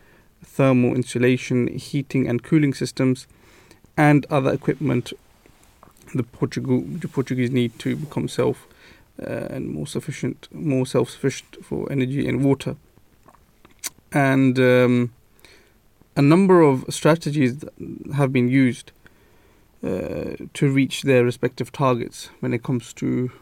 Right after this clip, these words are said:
Portugal. And another way to reduce the, um, emissions and to pursue carbon neut-, neutrality is to offset emissions made in one sector by reducing them somewhere else.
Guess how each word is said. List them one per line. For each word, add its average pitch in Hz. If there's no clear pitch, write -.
Portugal. 135
And 131
another 131
way 135
to 131
reduce 127
the, 120
um, 127
emissions 135
and 127
to 127
pursue 143
carbon 131
neut-, 127
neutrality 131
is 120
to 131
offset 147
emissions 139
made 127
in 123
one 143
sector -
by 147
reducing 131
them 123
somewhere 123
else. 123